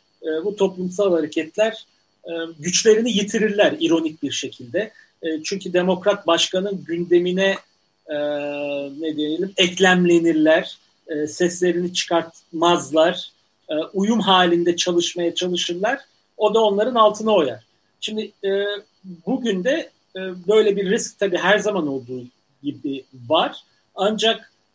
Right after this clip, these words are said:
görebildiğim kadarıyla ya da en azından şimdilik iklim hareketi, e, iki, iki, iki şeyi birlikte yapmaya çalışıyor. Yani bir yandan,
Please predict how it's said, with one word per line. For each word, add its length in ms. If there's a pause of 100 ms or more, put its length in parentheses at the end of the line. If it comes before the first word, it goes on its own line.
(420)
görebildiğim 640
kadarıyla 420
ya 160
da 60
en 220
azından 400
şimdilik 540 (220)
iklim 340
hareketi, 640 (560)
e, 60 (1500)
iki, 200
iki, 440
iki 280
şeyi 320
birlikte 380
yapmaya 460
çalışıyor. 460
Yani 140
bir 60
yandan, 500